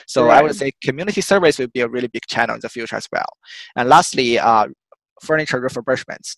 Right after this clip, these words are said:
Speaker 1: So we want, we want to collect the furniture or some, uh, clothing and then refurbish them and resell them. So this is a little bit heavy asset. So we will only consider that as an early stage, uh, sorry, as a later stage. Uh, so, but that's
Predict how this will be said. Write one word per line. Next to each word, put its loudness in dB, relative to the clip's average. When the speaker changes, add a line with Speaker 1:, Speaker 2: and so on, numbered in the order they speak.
Speaker 1:
So -6
we -2
want, 2
we 2
want 2
to -6
collect 4
the -4
furniture 0
or 4
some, -2
uh, -2
clothing -2
and -4
then -2
refurbish -4
them 2
and -6
resell 0
them. -8
So -4
this 2
is -2
a 8
little 6
bit 0
heavy 2
asset. -2
So -4
we 2
will 4
only -4
consider 0
that 2
as -8
an -4
early -2
stage, -4
uh, 6
sorry, 0
as 0
a 0
later 0
stage. -4
Uh, 4
so, -2
but 2
that's 4